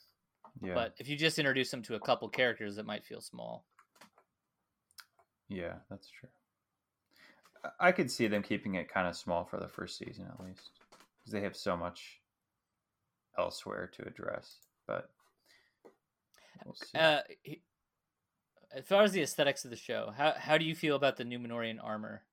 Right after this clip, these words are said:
Speaker 1: I don't really have a problem with it. I've seen people that don't like it. I, I'm kind of ambivalent.
Speaker 2: I think it makes sense when, like, scales kinda make sense, given that they're a sh-,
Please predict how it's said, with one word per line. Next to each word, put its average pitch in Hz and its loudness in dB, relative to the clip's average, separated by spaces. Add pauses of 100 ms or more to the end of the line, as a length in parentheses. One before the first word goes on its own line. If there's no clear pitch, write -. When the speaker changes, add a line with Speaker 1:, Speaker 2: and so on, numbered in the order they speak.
(1500)
Speaker 1:
I - -10
don't - -6
really 113 4
have 101 8
a 87 0
problem 101 6
with 90 -4
it. 92 0
I've 90 -2
seen - -8
people 110 -4
that 90 2 (260)
don't 85 -4
like 90 -2
it. 85 -6 (1500)
I, - -6 (1000)
I'm 131 -2
kind 127 6
of 95 4
ambivalent. 90 0 (1160)
Speaker 2:
I 156 0
think 277 2
it 208 0
makes 185 2
sense - -4 (160)
when, 131 -8 (160)
like, 135 -2
scales 165 4
kinda 156 4
make 135 -2
sense, 123 -2
given 127 -4
that 117 -6
they're 120 0
a 104 -6
sh-, - -12